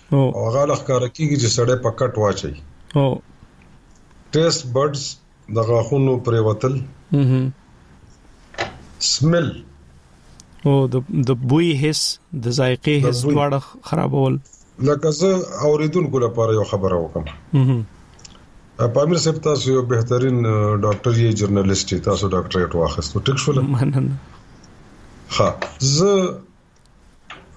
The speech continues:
Speaker 2: د طب ډاکټر یم.
Speaker 1: مهم.
Speaker 2: دا زما او ستاسو یا د نورو چې څونه پروفیشنلز دي،
Speaker 1: مهم.
Speaker 2: د دې د ډاکټري تر کومه وخته پورې کار کولی شي؟ هغې لپاره څو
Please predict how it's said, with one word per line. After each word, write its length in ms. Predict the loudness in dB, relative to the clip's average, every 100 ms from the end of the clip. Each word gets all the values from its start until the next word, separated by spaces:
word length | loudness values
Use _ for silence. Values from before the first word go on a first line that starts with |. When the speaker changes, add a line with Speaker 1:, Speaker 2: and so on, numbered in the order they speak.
| -8 -2
Speaker 2:
د 40 | 0 0 0
طب 140 | -2 -4 -10 -12 -12 -10 -2 0
ډاکټر 300 | 0 0 -2
یم. 160 | -2 -6 -16 -6
Speaker 1:
مهم. 340 | 0 2 2 -2 -10 -20 -20 -20 -20 -20 -20 -20 -20 -20 -20 -6 0
Speaker 2:
دا 260 | 2 4 2
زما 440 | 0 0 0 0
او 180 | 0 -2
ستاسو 420 | -2 0 0 0
یا 140 | 0 2
د 100 | 2 2
نورو 460 | 2 2 0 -2 -8 -14 -12 -6
چې 100 | -2
څونه 380 | 0 0 2 0 0 -4 -4
پروفیشنلز 680 | -2 0 0 -2 0 -2 -2
دي، 140 | -8 -10 -12 -16 -2
Speaker 1:
مهم. 280 | 2 2 0 -4 -14 -20 -20 -20 -20 _ -6
Speaker 2:
د 20 | -2 0
دې 140 | 2 2 2
د 20 | 2 2
ډاکټري 380 | -2 0 0 0 -2
تر 80 |
کومه 260 | -2 0 0
وخته 320 | 0 0 -2 -4
پورې 160 | -2 -2 0
کار 160 | -2 -2
کولی 220 | -2 0
شي؟ 160 | -2 0
هغې 160 | 2 2
لپاره 300 | 0 0 -2
څو 160 | -2